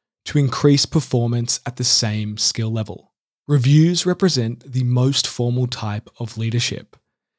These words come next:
It's the only time you are mandated to act as judge and jury.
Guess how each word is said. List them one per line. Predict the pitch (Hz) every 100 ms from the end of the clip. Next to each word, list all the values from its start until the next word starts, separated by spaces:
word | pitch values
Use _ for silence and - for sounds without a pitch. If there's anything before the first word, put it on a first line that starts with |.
| _ -
It's | -
the | 160
only | 151 151 180
time | - 123 123 123
you | 123 123
are |
mandated | 113 117 117 123 104 95 87 -
to | - 117
act | 117 -
as | 117
judge | - 117 120 120 -
and | 131 120
jury. | - 113 113 -